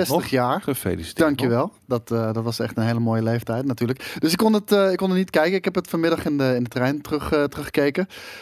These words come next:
Speaker 1: Wat was jouw... Ja, jouw verrassing? Als er al een verrassing was.
Speaker 2: Ehm, een, nou ja,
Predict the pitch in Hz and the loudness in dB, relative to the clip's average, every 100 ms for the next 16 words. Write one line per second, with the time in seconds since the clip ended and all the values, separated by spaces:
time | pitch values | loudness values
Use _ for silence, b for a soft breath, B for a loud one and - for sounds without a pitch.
0 | B - 107 151 - 202 - 175 165 160 | B -12 0 2 4 2 2 4 6 6
1 | 160 156 151 _ _ _ _ _ - 143 | 4 2 -2 _ _ _ _ _ -6 -2
2 | 110 95 117 131 - 127 127 120 120 120 | -2 -4 -10 -14 -4 -2 -2 -4 -4 -2
3 | 110 - 101 95 - 131 120 117 113 110 | -2 -6 -10 -10 -6 -4 -2 0 0 0
4 | 110 104 98 107 98 - - 156 175 185 | -2 -2 -2 -2 -2 -6 -12 -10 -6 -2
5 | 190 190 185 185 180 185 156 151 190 214 | 0 0 0 0 0 -2 -2 0 2 2
6 | 214 | 0